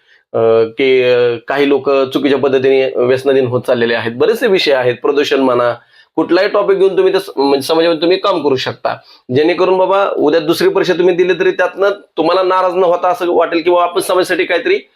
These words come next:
चांगलं काम केलं. चला, धन्यवाद, तुम्ही, अ,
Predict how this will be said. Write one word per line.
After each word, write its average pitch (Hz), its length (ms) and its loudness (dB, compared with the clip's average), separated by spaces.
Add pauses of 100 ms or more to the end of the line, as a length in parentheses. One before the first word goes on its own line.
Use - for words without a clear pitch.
(240)
चांगलं 180 260 2
काम 117 220 -2
केलं. 113 260 -4 (500)
चला, 127 180 0
धन्यवाद, 175 400 2
तुम्ही, 180 360 2
अ, 151 140 -2